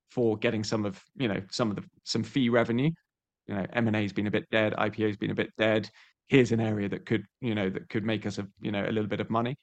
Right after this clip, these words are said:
So they've gone out and supported Cohere to raise this additional money.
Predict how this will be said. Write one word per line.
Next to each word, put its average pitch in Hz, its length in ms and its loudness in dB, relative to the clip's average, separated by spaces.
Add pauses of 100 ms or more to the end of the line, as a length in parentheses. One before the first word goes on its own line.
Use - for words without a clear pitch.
(400)
So - 100 -2
they've 135 240 8
gone 117 160 4
out 110 220 -2
and 101 100 -8
supported 107 500 2
Cohere 104 600 -4 (220)
to 147 100 8
raise 123 580 6
this 110 220 -6
additional 98 420 -4
money. 98 480 0